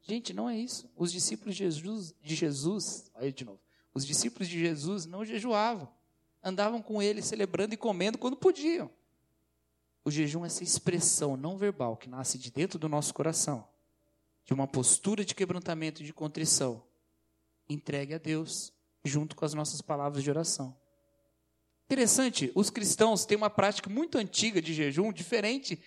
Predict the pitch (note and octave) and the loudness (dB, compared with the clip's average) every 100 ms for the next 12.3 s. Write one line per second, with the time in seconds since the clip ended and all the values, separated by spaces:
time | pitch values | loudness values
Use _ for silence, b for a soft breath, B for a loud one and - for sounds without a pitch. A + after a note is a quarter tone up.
0 | b - D#3+ F3+ E3 F3 - F#3+ G3+ G3+ | b 2 2 2 -2 -2 -4 0 0 0
1 | G3 F3+ G3 G3 G3+ F3+ E3 E3 - _ | -2 0 0 0 0 2 2 0 -8 _
2 | _ _ _ _ _ _ - E3+ E3 C4+ | _ _ _ _ _ _ 0 4 6 8
3 | - - G#3+ G3 A3 A#3 A#3+ - - D3+ | 8 6 4 2 6 8 6 4 0 -4
4 | A#2+ B2+ G3 - - - - D4+ C#4+ - | -4 -2 -2 2 0 2 6 8 8 6
5 | F3 C#3+ A#2 - _ _ _ - E3 F3 | 4 -2 -8 -16 _ _ _ -4 0 2
6 | F3+ E3+ D#3+ G#3 F#3 C#3 A#2 _ _ _ | 4 4 4 4 2 0 -6 _ _ _
7 | _ - E3 E3 F#3 F3+ F#3 F#3 F#3+ G3 | _ 2 2 4 2 2 4 4 6 6
8 | F#3+ F#3 - _ F#3 - F3+ - - A#3 | 6 4 -4 _ 4 8 6 6 6 8
9 | A#3+ A#3 G#3 F#3+ F#3 E3 C#3+ C#3 G3 - | 8 6 6 8 8 6 2 0 -2 4
10 | F#3+ G#3+ - G#3+ G#3+ G#3+ G#3+ A#3+ B3 B3+ | 6 6 2 0 2 2 2 0 0 -2
11 | B3 b b G3+ B3 A3 A3+ - G#3 F#3 | -4 b b -4 0 2 2 8 8 8
12 | C#3 - A2+ | 0 -6 -10